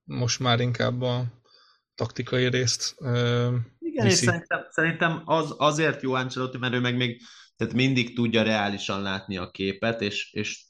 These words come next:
Speaker 2: az ilyen nagyon durva, ö, túl variált dolgoktól meg lehet, hogy vissza tudja húzni a, a fiatal, ö,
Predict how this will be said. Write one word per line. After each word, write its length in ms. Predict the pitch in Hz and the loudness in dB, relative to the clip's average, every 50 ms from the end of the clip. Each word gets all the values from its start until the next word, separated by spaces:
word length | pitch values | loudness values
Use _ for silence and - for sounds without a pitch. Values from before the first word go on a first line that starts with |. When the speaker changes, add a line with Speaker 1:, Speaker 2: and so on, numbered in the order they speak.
| _ | _
Speaker 2:
az 260 | _ - - 104 95 | _ -6 -6 -4 -2
ilyen 280 | 104 107 107 104 104 107 | -2 0 0 0 0 -2
nagyon 720 | 107 107 110 107 104 110 104 101 98 101 104 101 107 - _ _ | 0 0 0 0 0 0 0 0 -2 -4 -4 -8 -10 -14 _ _
durva, 1000 | _ 107 107 107 107 104 104 101 104 95 101 101 98 98 98 98 98 98 - _ _ _ _ _ _ - | _ -14 -6 -4 -2 0 0 0 0 0 2 2 4 4 2 2 0 -4 -10 _ _ _ _ _ _ -10
ö, 680 | - 95 95 95 95 95 95 95 95 95 95 95 95 95 - - _ _ _ _ _ _ _ _ _ _ _ _ _ _ _ _ _ _ _ _ _ _ _ | -8 -6 -6 -4 -4 -4 -4 -4 -4 -4 -4 -4 -6 -8 -10 -14 _ _ _ _ _ _ _ _ _ _ _ _ _ _ _ _ _ _ _ _ _ _ _
túl 680 | _ 120 117 113 110 107 104 104 101 101 98 - - - _ _ _ _ _ _ _ - - - | _ 0 2 2 2 2 2 2 0 0 -2 -6 -10 -16 _ _ _ _ _ _ _ -20 -20 -14
variált 680 | - 101 104 104 107 104 104 104 101 98 95 95 95 95 | -12 -10 -6 -2 -2 -2 0 0 0 0 0 0 -2 -2
dolgoktól 640 | 104 101 101 98 98 101 98 - - - 98 95 | -2 -2 -2 -2 -2 -6 -6 -6 -6 -6 -4 -4
meg 140 | 98 95 92 | -4 -4 -4
lehet, 340 | 98 95 92 92 90 90 - | -2 -2 -2 -2 -4 -6 -8
hogy 200 | 98 92 87 87 | -8 -8 -8 -8
vissza 300 | 92 90 - - 87 80 | -10 -10 -8 -10 -12 -10
tudja 300 | - 90 87 85 85 87 | -10 -12 -10 -8 -10 -10
húzni 580 | 87 87 85 87 85 87 - 87 87 87 - _ _ _ _ _ _ _ _ _ _ _ _ - - | -10 -10 -10 -10 -10 -10 -12 -14 -14 -14 -16 _ _ _ _ _ _ _ _ _ _ _ _ -14 -10
a, 640 | 87 87 85 90 87 87 87 87 87 87 87 - | -8 -6 -6 -6 -6 -4 -4 -4 -6 -6 -6 -6
a 100 | - 98 | -8 -8
fiatal, 840 | - - 98 92 90 92 90 - - 90 90 90 90 92 90 - - _ _ _ _ _ _ _ _ _ _ _ _ _ _ _ | -8 -6 -6 -4 -4 -4 -6 -6 -6 -4 -2 -2 -2 -4 -6 -10 -16 _ _ _ _ _ _ _ _ _ _ _ _ _ _ _
ö, 600 | - 101 85 82 85 85 87 92 92 92 95 92 | -14 -12 -10 -10 -10 -10 -10 -10 -10 -10 -10 -12